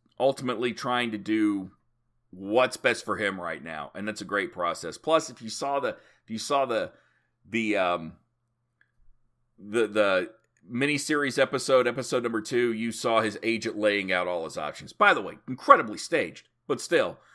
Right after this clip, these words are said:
uh, informative nonetheless. This is the Locked On Thunder podcast. I am Eric G. Coming up next, why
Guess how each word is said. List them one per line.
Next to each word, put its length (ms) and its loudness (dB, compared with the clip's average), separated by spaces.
uh, 200 0
informative 580 0
nonetheless. 580 -2
This 180 -4
is 140 0
the 100 4
Locked 380 4
On 180 6
Thunder 280 4
podcast. 720 4
I 140 8
am 100 4
Eric 260 6
G. 180 -6
Coming 240 2
up 120 4
next, 260 2
why 260 4